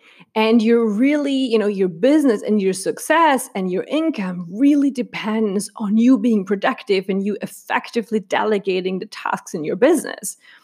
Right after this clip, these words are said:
And you're behind and sales are behind and you're just really stressed out, right?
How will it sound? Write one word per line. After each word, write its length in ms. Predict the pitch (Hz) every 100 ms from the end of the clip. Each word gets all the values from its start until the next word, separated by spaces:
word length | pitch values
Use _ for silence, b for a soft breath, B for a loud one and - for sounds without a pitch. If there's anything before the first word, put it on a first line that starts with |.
| b b b -
And 300 | 214 208 208
you're 100 | 220
behind 560 | 160 - 302 320 302
and 140 | 220 185
sales 300 | 277 285 285
are 60 |
behind 420 | 262 247 208 254 247
and 100 | 202
you're 80 |
just 180 | 185 190 190
really 480 | 196 240 247 226
stressed 420 | 214 - 196 - -
out, 320 | 185 - -
right? 340 | 123 - 233